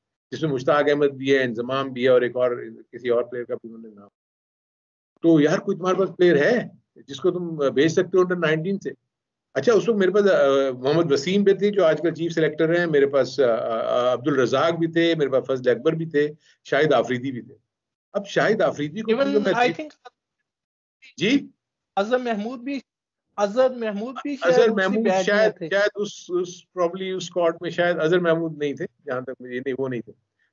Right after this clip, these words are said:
Speaker 2: हम्म।
Speaker 1: So, यहाँ से फिर मैंने उनका कि हाँ, मेरे पास एक है player, मैं उसको आपको भेज देता हूँ, शाहिद आफरीदी उसका नाम है। कह रहे, "कौन है ये?" मैंने कहा, "ये लेग break bowling करता है और रिटे मारता है।" कहते, "अच्छा यार, उसको तुम भेज दो, क्योंकि हमें problem हो रही है, तो हम उसी को फिर ले जाएंगे।"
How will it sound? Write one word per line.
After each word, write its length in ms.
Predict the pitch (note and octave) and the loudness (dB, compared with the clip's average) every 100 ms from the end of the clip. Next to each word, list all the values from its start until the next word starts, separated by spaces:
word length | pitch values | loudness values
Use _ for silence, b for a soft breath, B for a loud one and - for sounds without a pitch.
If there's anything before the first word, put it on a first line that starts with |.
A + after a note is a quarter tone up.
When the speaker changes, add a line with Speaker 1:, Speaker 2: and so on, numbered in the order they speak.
| D3+ | -2
Speaker 2:
हम्म। 120 | B3 | 2
Speaker 1:
So, 120 | B3 - _ _ _ _ | 2 -2 _ _ _ _
यहाँ 300 | C3 D#3 G#3 | -2 2 2
से 120 | A#3 A#3 | 2 4
फिर 120 | A3 | 4
मैंने 400 | F3+ F3 E3 F#3+ | 4 2 2 2
उनका 200 | G3+ A3+ | 2 0
कि 120 | G3+ | 2
हाँ, 200 | C#3 E3+ | 0 2
मेरे 160 | F#3+ F3 | 0 0
पास 220 | F3+ E3 | 0 0
एक 200 | E3 D3+ | 0 0
है 360 | A#2 C#3+ F3 | 0 0 0
player, 240 | F#3 F#3 F#3 | 0 0 2
मैं 160 | E3 | 0
उसको 240 | D#3+ - D#3+ | 0 0 -2
आपको 200 | B2+ B2+ | -2 -4
भेज 220 | A2 B2 | -8 -2
देता 220 | F#3+ G3 | -2 -2
हूँ, 220 | G3 F#3+ | -6 -6
शाहिद 300 | D#3+ D#3 D3 | -2 2 2
आफरीदी 460 | C#3+ B2+ D#3 D3+ D#3 | 2 0 -4 -4 -6
उसका 200 | C#3+ D#3 | -2 -2
नाम 260 | A2+ A#2+ D#3 | 0 0 -2
है। 80 | |
कह 320 | - - - C#3 | -4 -8 -2 0
रहे, 80 | |
"कौन 280 | D#3+ E3 G#3 | 0 -2 0
है 80 | F3+ | 0
ये?" 60 | C#3 | 0
मैंने 180 | C3+ | 0
कहा, 80 | E3 | 2
"ये 60 | F3+ | 2
लेग 220 | C3 A#2+ | 2 0
break 220 | D3 D3+ | -2 -2
bowling 260 | C3+ C3 D#3 | -2 -2 0
करता 240 | D#3+ D#3+ | -2 2
है 40 | F#3 | 0
और 80 | |
रिटे 180 | A#2 C3+ | 0 -4
मारता 340 | D#3 D#3+ D#3+ D#3+ | -2 -2 -2 -8
है।" 80 | - _ _ - | -10 _ _ -4
कहते, 160 | D3+ F#3+ | 0 2
"अच्छा 200 | F3+ G3 | 0 2
यार, 200 | G3 F#3+ | 2 2
उसको 180 | E3 F#3 | 2 0
तुम 140 | F3+ | 0
भेज 240 | C3 D3+ D#3+ | 2 2 2
दो, 120 | E3+ | 0
क्योंकि 220 | E3 E3 | 2 0
हमें 160 | D#3+ D#3 | 0 0
problem 340 | B2+ C3 D3+ | 0 -2 -2
हो 120 | C#3+ | 0
रही 160 | C#3+ D3 | 2 4
है, 100 | D3 | 2
तो 220 | D3 C#3+ | 2 -2
हम 280 | C3 C3 C3+ | -2 -6 -6
उसी 160 | B2+ | -4
को 160 | D3+ C#3 | 0 0
फिर 140 | C3+ | 0
ले 220 | A#2 A2 G#2 | -2 -4 -2
जाएंगे।" 280 | G2+ - | -4 -6